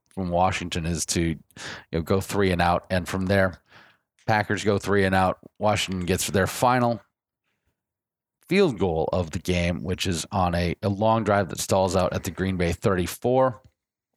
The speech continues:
And from there, a bunch of punts, one more Packer field goal, wasn't decisive, and in garbage time with a minute seventeen left. Washington goes eight plays, seventy-five yards.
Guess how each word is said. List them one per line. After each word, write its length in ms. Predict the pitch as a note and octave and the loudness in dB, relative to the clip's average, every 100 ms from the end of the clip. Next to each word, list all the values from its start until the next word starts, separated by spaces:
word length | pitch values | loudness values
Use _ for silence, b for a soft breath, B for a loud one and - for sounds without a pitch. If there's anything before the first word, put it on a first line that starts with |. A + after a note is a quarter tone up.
| _ _ - B B B B _ | _ _ -18 B B B B _
And 300 | A#2 A#2+ A#2+ | 0 2 2
from 140 | - A2 | 0 0
there, 340 | G#2 G2 E2 _ _ _ _ _ _ _ _ _ _ _ _ _ _ - _ - | 2 2 -2 _ _ _ _ _ _ _ _ _ _ _ _ _ _ -20 _ -8
a 40 | |
bunch 220 | F2 A#2 - | 0 2 2
of 80 | - | 0
punts, 300 | G2+ G2 - | 0 0 0
one 140 | A2 | 2
more 160 | G#2+ G2 | 2 2
Packer 320 | G#2 F#2+ F#2 | 2 2 0
field 320 | - F#2 F2+ | 0 0 2
goal, 320 | F#2 E2+ E2+ - | 0 0 -4 -4
wasn't 360 | G2+ G2+ F#2 - _ _ - | 0 0 -2 -8 _ _ -10
decisive, 640 | F#2+ F#2+ G2 F#2 - F2+ - | -2 2 2 2 2 0 0
and 200 | G2+ G2 | 0 2
in 120 | F#2 | 0
garbage 420 | F2 F2+ F2+ E2+ - | 0 0 0 -2 -2
time 200 | F2 E2 | 0 0
with 100 | D#2+ | -4
a 40 | |
minute 280 | E2+ E2 - | -4 -4 -2
seventeen 520 | - D#2 D#2 F#2+ E2 | 0 -2 -2 -4 -2
left. 400 | D#2+ C2 - - _ b b b b b - | -2 -2 -4 -12 _ b b b b b -4
Washington 520 | E2 F2 F2 E2+ F2 | -2 0 -2 -4 -4
goes 360 | D#2+ E2 D#2+ - | -2 -2 -4 -2
eight 200 | A2+ A2+ | 0 0
plays, 280 | - A2+ G2 | 0 2 2
seventy-five 720 | - G#2 F2+ F#2 - F2+ E2+ | 2 2 0 -4 0 2 2
yards. 560 | E2+ F2 E2 E2 D#2+ - | 0 0 0 0 -2 -8